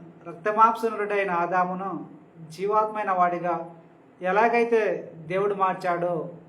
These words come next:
అలాగే భూలోక జనులైన వారందరినీ కూడా సృష్టికర్త అయిన యెహోవా దేవుడు జీవాత్మైన నరులుగాను మార్చాడు. రక్తమాంస నరులుగా ఉన్న నరులను జీవాత్మైన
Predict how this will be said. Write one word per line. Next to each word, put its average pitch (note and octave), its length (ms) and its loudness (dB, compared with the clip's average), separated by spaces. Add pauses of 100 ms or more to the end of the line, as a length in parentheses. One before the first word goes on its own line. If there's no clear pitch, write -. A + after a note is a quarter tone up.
(320)
అలాగే F3+ 560 -2 (560)
భూలోక A#3+ 760 6 (300)
జనులైన G3+ 500 0
వారందరినీ F#3 760 0
కూడా F3+ 560 -2 (340)
సృష్టికర్త G#3 500 -4
అయిన F3+ 500 -2 (360)
యెహోవా G3+ 420 4
దేవుడు F#3 640 -2 (580)
జీవాత్మైన A3 680 2
నరులుగాను F#3 800 -2
మార్చాడు. E3 680 -4 (280)
రక్తమాంస G3+ 600 0
నరులుగా E3+ 680 -4 (280)
ఉన్న F3+ 180 -4
నరులను F3+ 680 -4 (480)
జీవాత్మైన G3 840 2